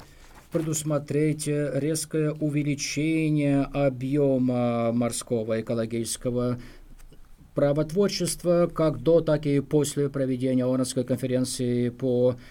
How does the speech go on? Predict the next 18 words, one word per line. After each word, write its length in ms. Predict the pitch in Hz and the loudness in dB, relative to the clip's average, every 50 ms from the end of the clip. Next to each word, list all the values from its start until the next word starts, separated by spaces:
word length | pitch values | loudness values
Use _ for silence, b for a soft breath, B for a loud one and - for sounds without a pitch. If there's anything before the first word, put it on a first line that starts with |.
| B B | B B
окружающей 560 | - 120 - 131 120 117 123 120 117 - 131 120 | -12 -6 -4 -4 -2 0 0 -2 -2 -2 -4 -4
среде 380 | - - 120 117 113 120 120 | -4 -6 -8 -6 -4 -4 -4
и 40 | 117 | -2
развитию, 480 | 123 120 104 107 120 120 117 - 120 - | -4 -6 -6 -4 -6 -6 -4 -4 -4 -4
так 140 | 131 123 | -4 -2
называемой 480 | 113 131 117 123 127 127 123 123 127 123 | -2 -2 -2 -2 -2 -2 0 0 -2 -2
конференции 580 | 127 - 120 - 120 120 120 123 120 - 127 120 | -2 -4 -4 -4 -2 -2 -2 -4 -4 -4 -4 -2
Рио. 240 | 123 120 117 113 | -2 -2 -4 -4
Статья 480 | 110 - - 143 139 135 - 175 170 156 | -6 -2 0 0 0 2 2 0 0 0
сто 160 | 151 - 156 | -2 -4 -6
девяносто 560 | 147 139 143 135 131 135 131 127 - - 127 | -4 -4 -4 -2 -2 -2 -2 -2 -2 -2 -4
два 380 | 117 113 117 120 131 127 120 117 | -4 -4 -2 -2 0 0 2 0
и 40 | 120 | -2
сто 220 | 117 - - 123 | -4 -4 -4 -4
девяносто 560 | 117 113 123 123 120 120 120 117 - 123 120 | -4 -2 -4 -4 -2 -4 -4 -6 -6 -6 -6
три 200 | 113 - 117 117 | -6 -6 -6 -6
этой 260 | 117 117 117 117 117 - | -4 -6 -6 -8 -10 -8
конвенции — 760 | - 123 123 123 151 170 170 165 - - 175 175 185 180 | -6 -4 -4 -2 -2 -2 -2 -4 -2 -2 0 0 0 0